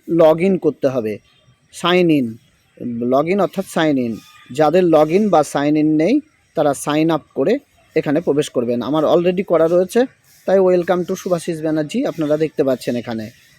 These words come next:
তো আমরা তারপরে ঠিক এই জায়গাটায় চলে আসবো, এই যে এই জায়গাটা দেখছেন, এই আইকনটা,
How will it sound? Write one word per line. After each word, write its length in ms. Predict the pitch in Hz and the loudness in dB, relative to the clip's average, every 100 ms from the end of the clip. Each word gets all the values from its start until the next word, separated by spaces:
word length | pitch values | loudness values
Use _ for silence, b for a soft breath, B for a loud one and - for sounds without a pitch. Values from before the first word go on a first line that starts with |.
| _ - | _ -2
তো 60 | 190 | 0
আমরা 460 | 180 196 190 190 - _ _ _ | 4 4 4 2 -2 _ _ _
তারপরে 560 | 185 185 - 202 160 202 - _ _ _ | 0 0 4 4 4 2 -2 _ _ _
ঠিক 200 | - 262 _ - _ _ - | -2 -2 _ -20 _ _ 2
এই 240 | 214 233 | 4 6
জায়গাটায় 440 | 220 214 196 170 165 | 6 6 6 4 2
চলে 200 | 139 127 | 2 0
আসবো, 240 | 135 190 | 0 0
এই 60 | 180 | 2
যে 80 | |
এই 140 | 139 151 | 2 4
জায়গাটা 240 | 143 143 | 4 2
দেখছেন, 400 | 147 - - 311 - _ _ _ - | 0 -2 0 0 0 _ _ _ -2
এই 160 | 175 165 | 2 4
আইকনটা, 560 | 165 170 175 160 262 | 4 4 2 2 0